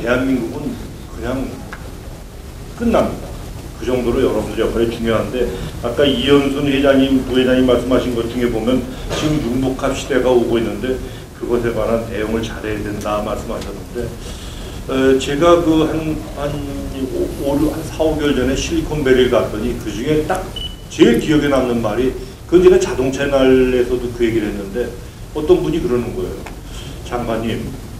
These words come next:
실리콘밸리가 제이의 디트로이트랍니다."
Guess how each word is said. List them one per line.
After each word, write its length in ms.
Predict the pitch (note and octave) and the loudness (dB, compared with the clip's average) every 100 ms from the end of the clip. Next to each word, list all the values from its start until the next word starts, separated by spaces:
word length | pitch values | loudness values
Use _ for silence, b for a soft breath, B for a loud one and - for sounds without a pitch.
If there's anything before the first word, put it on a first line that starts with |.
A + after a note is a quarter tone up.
| - - - - | -12 -12 -12 -12
실리콘밸리가 960 | - - A#3 A#3 G#3+ G3+ G3 F#3 F3+ - | -8 -2 0 2 4 6 6 10 8 8
제이의 440 | - A2+ C3+ A3+ | 0 0 4 4
디트로이트랍니다." 880 | A3 G3 F#3+ F#3+ - C#3 - - - | 4 0 6 6 6 2 0 -4 -8